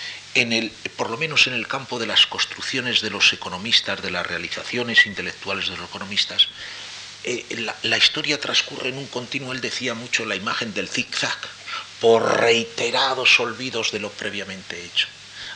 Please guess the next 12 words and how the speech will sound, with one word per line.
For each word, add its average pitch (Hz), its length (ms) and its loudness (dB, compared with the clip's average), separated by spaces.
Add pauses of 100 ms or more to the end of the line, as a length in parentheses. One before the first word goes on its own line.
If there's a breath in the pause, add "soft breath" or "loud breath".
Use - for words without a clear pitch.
Hay 151 100 6
tal 151 240 0
vez 147 180 -2
entre 147 240 -4
los 139 180 4
economistas 131 600 0
una 131 120 -4
disposición 127 640 0
a, 135 140 4 (560 loud breath)
a, 123 160 4
a, 120 460 0
a, 120 200 2